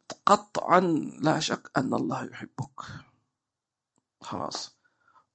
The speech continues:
وإذا أحبك الله، فإذا أحببته كنت سمعه الذي يسمع به، وبصره الذي يبصر به، ولسانه الذي ينطق به،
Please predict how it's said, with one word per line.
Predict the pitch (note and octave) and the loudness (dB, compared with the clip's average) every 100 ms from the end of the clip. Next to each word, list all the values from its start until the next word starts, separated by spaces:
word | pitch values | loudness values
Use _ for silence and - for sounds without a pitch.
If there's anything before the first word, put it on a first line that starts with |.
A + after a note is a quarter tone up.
| - | 2
وإذا | B2+ - A3 F3+ E3 | 4 4 4 4 4
أحبك | - - - - - - | 2 -4 -6 -6 -8 -8
الله، | - G2 - - - - _ _ _ _ _ _ _ _ _ _ _ _ _ _ _ _ _ _ _ _ _ _ _ _ _ _ - _ _ _ _ _ _ _ _ _ _ _ _ _ _ - - - | -6 -6 -8 -12 -16 -18 _ _ _ _ _ _ _ _ _ _ _ _ _ _ _ _ _ _ _ _ _ _ _ _ _ _ -20 _ _ _ _ _ _ _ _ _ _ _ _ _ _ -20 -20 -20
فإذا | - - - C3+ D3+ - | -6 -4 0 0 0 -2
أحببته | - - D#3+ E3 - E3 E3+ A3 A#3 - - | -4 -2 -4 -6 -4 -2 2 2 0 -6 -6
كنت | G3 G3+ - | -6 -4 -6
سمعه | F#3 G#2+ G#2 - B2+ | -2 -2 -2 -4 -4
الذي | F2+ E2 D#2+ - | -2 -2 -4 -4
يسمع | - G#2 - - - | -4 -6 -8 -10 -14
به، | - - _ _ _ _ _ _ _ _ _ _ - | -20 -20 _ _ _ _ _ _ _ _ _ _ -2
وبصره | B2+ - F#3 F#3 F3+ | 0 0 -2 -2 -2
الذي | G#2+ C#3 - - | -2 -4 -6 -6
يبصر | - - - | -10 -12 -10
به، | A2 B2+ C3 - _ _ | -10 -10 -16 -20 _ _
ولسانه | - B2+ G#2 - F3 G#3 G#3 G3+ | -6 -4 -2 0 2 4 2 0
الذي | G3 - C3+ | -2 -4 -4
ينطق | C#3 C3+ - - | -4 -4 -10 -12
به، | - - B2+ | -12 -10 -14